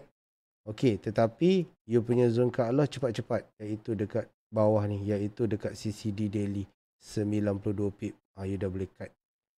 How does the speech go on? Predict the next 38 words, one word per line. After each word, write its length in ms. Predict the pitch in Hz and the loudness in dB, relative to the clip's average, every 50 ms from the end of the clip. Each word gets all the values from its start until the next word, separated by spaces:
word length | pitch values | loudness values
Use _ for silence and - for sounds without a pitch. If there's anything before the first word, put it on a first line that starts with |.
| _ _ | _ _
So, 160 | _ - 113 | _ -4 -4
T 240 | 104 - - 120 110 | -4 0 -2 -2 -2
P 400 | 113 _ 143 143 139 139 143 156 | -2 _ 4 4 6 8 8 8
you 160 | 160 160 156 156 | 8 8 6 4
terpulang 480 | 156 - 110 - _ 120 113 110 107 113 | 0 -6 -6 -4 _ 0 2 2 4 4
lah. 160 | 127 131 123 | 2 2 2
Maybe 240 | 117 110 107 101 110 | 2 2 2 2 2
you 160 | 110 107 110 | 4 4 4
nak 240 | 110 110 110 92 98 | 4 4 2 2 2
ambil 240 | 104 107 104 113 104 | 0 2 2 0 -2
T 240 | - _ - 110 104 | -4 _ -10 -10 -10
P 160 | _ - 107 | _ -10 -8
sell 400 | - - - 127 113 110 107 101 | -4 0 2 4 4 4 2 0
dekat 400 | 110 104 - - 113 107 - - | -2 -4 -4 -4 -6 -6 -6 -4
weekly 480 | 107 107 101 _ _ - 107 107 104 | -6 -6 -6 _ _ -6 -4 -2 -2
ni 100 | 110 127 139 - | -2 -2 -2 -2
ataupun, 720 | 110 107 104 _ - 101 98 - _ 110 107 107 104 104 _ _ _ _ _ _ _ _ _ _ _ _ - | -4 -6 -4 _ -4 -6 -6 -4 _ -6 -4 -4 -6 -8 _ _ _ _ _ _ _ _ _ _ _ _ -8
ah, 240 | 104 104 104 104 101 | -4 -2 -2 -2 0
dekat 320 | 95 104 101 - 113 95 | -2 -4 -4 -4 -6 -2
area-area 400 | 95 101 104 107 98 101 101 107 | 0 0 0 0 0 0 -2 -2
confluence 800 | 104 - 104 104 101 - - 110 107 107 107 107 101 - - 107 | -4 -4 -4 -4 -4 -4 -2 -2 0 0 0 0 -2 -2 -2 -2
yang 80 | 104 101 | -2 0
banyak 320 | 101 104 104 104 107 101 - 113 | 0 0 0 0 -2 -2 -2 -4
ni. 80 | 123 131 127 _ _ _ | -6 -6 -8 _ _ _
Kalau 240 | - 101 95 101 101 | -10 -4 -2 -2 0
dia 160 | 98 110 104 | 0 0 0
boleh 240 | 104 113 117 117 107 | 2 2 2 2 2
break 400 | 104 123 139 156 160 156 - 131 | 4 4 6 6 4 2 0 2
ni, 240 | 131 143 165 175 180 | 4 4 6 4 4
memang 480 | 156 127 117 110 107 107 107 107 104 | 4 4 4 4 4 2 2 2 0
cantik 480 | 101 - - 101 101 104 - - 110 104 | 0 -2 -4 -4 -4 -4 -6 -6 -4 -2
lah, 160 | 107 104 104 | -2 -2 -2
dia 160 | 92 104 101 | -2 -4 -4
boleh 240 | 95 104 98 101 95 | -2 -2 -4 -4 -4
terus 240 | - 104 101 - - - | -4 -6 -8 -8 -8 -8
naik 160 | - 98 - _ _ | -8 -8 -8 _ _
ke 160 | - 98 92 | -14 -14 -14
atas. 320 | - _ 92 - - - | -14 _ -20 -20 -20 -20